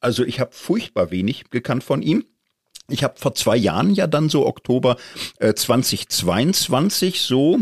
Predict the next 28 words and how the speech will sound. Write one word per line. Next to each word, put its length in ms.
gemerkt, 540
oha, 420
mein 220
Leben 380
geht 180
so 100
langsam 400
Richtung 340
Schweiz. 400
Ich 140
hab 100
dann 180
sehr 200
viel, 320
schnell 440
angefangen, 540
erstmal 420
Zwingli-Bücher 760
zu 160
bestellen 600
und 100
mich 180
tatsächlich 580
auch 200
Band 400
für 220
Band 400
durchzulesen. 960